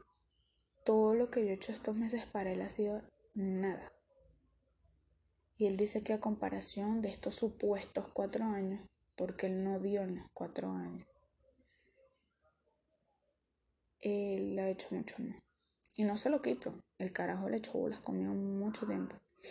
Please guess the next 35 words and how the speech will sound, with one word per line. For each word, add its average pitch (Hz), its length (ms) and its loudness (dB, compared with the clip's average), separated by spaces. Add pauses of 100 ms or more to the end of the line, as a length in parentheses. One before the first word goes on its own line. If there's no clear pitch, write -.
(2500)
O 226 80 2
mejor 208 240 4
dicho, 208 220 4
le 190 80 2
echó 196 200 0
bolas 220 320 2
él 220 140 4
solo 196 520 4 (320)
para 196 180 -4
estar 185 260 -4
conmigo. 196 400 -2 (1900)
Y 220 500 4
por - 180 2
eso 196 180 0
fue, 262 460 4
o 254 80 0
sea, 202 560 -2
el 196 160 -4
tiempo 196 340 -2
que - 100 -2
él 220 60 4
y 226 100 2
yo 233 120 2
salimos 247 640 2 (160)
antes 202 320 0
de 196 100 2
ser 190 200 0
novios 240 360 0 (680)
y 208 220 2
después, - 580 -2
eh, - 260 0
obviamente 196 420 2
durante 196 380 0
siendo 196 240 -2
novios. 220 300 0